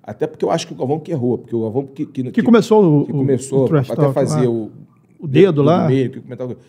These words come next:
Speaker 1: mas, é, nada justifica o tapa e nada justifica o erro do Galvão, né? Eu acho que agora eles vão resolver onde tem que resolver, que é no
Speaker 2: Sim,
Speaker 1: tatame no, no ano que
Speaker 2: perfeito.
Speaker 1: vem. Eles vão resolver aonde eles devem
Speaker 2: Onde tem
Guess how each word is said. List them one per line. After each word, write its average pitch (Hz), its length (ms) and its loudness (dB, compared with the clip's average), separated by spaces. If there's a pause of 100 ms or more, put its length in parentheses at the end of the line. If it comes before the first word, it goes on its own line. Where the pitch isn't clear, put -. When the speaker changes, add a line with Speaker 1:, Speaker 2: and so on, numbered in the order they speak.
(180)
Speaker 1:
mas, 110 360 -10
é, 113 340 -12 (720)
nada 151 320 0
justifica 127 400 -6
o - 40 -6
tapa 170 520 -2 (180)
e 113 60 -12
nada 135 220 -4
justifica 135 440 -6
o 123 220 -4
erro 131 180 0
do 127 80 -6
Galvão, 110 400 -6 (260)
né? 110 220 -10
Eu 110 140 -6
acho 120 160 -8
que - 80 -10
agora 113 240 -2
eles 127 100 -2
vão 131 80 -2
resolver 127 300 -2
onde 131 140 -2
tem 135 100 -16
que 143 60 -8
resolver, 123 340 -4
que 131 100 -6
é 143 60 0
no 185 40 6
Speaker 2:
Sim, 180 60 4
Speaker 1:
tatame 185 380 6
no, 160 120 6 (280)
no 127 100 0
ano 143 100 4
que 135 60 -8
Speaker 2:
perfeito. 151 280 4
Speaker 1:
vem. 107 80 -6
Eles 104 120 -10
vão 113 100 -8
resolver 120 360 -2
aonde 180 380 2
eles 156 120 2
devem 139 200 2
Speaker 2:
Onde - 80 0
tem 123 100 0